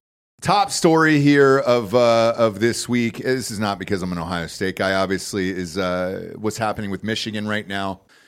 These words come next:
and the sign stealing. Uh, your boy, Connor Stalions, which has the greatest name in college football history, uh, is now on the lam. He's gone. He's missing. Uh, had to give up his laptop.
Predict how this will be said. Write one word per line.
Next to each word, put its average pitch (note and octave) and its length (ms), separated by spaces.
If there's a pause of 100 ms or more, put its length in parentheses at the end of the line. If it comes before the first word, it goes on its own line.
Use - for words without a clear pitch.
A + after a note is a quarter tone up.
(140)
and G#2 120
the G2+ 40
sign A#2 360
stealing. D2 440 (420)
Uh, F2 200
your G2+ 140
boy, D3+ 500 (880)
Connor A2+ 300
Stalions, C#3+ 880 (460)
which - 140
has G2+ 160
the G2+ 60
greatest C3+ 460
name C#3 420
in G#2 220
college G#2 360
football F2+ 680 (220)
history, F2 840 (420)
uh, F#2 380
is G2 180
now A2 580
on A2+ 160
the A#2 60
lam. D3+ 500
He's A#2+ 200
gone. C3 460
He's A2 180
missing. A2+ 800 (360)
Uh, F#2 220
had G2+ 240
to G#2 60
give G#2 180
up G2+ 140
his F#2+ 140
laptop. A#2 880